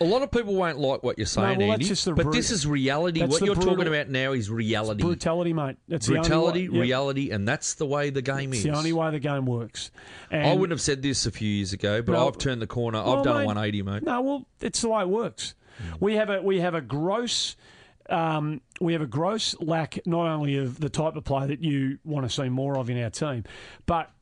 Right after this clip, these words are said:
Speaker 2: of the age profile of that twenty-four to twenty-six-year-old who have
Speaker 1: Certainly.
Speaker 2: played seventy, eighty, ninety
Speaker 1: Yep.
Speaker 2: games and are just ready to come in
Speaker 1: Yep.
Speaker 2: and be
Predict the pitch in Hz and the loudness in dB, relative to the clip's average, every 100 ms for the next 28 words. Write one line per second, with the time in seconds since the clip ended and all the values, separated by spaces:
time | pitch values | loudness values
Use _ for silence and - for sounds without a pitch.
0 | _ 190 143 151 156 170 156 - 160 147 | _ -2 0 0 2 2 0 -2 0 0
1 | - 139 131 131 131 - 147 127 139 - | 0 0 2 2 0 -2 -2 -2 -4 -4
2 | - 170 170 147 - 143 156 131 - 139 | -4 -2 0 -2 -2 0 0 -2 -2 -2
3 | 127 - 120 - 139 175 131 147 - - | -2 -2 -4 -4 -2 -2 -2 -6 -12 -16
4 | - 98 156 - 143 139 139 131 - - | -4 -2 0 -2 -2 0 -2 -4 -4 0
5 | 185 170 151 147 139 131 131 123 113 117 | 0 0 0 0 0 0 0 0 0 -2
6 | 120 - - - - 208 202 147 170 220 | -4 -10 -16 -8 -2 0 0 -2 0 0
7 | 254 254 214 165 185 170 143 143 180 - | 0 -2 -2 -2 -2 -2 -4 -4 -6 -6
8 | 104 87 - 156 117 160 160 160 151 - | -6 -4 -2 -2 0 0 0 0 -4 -8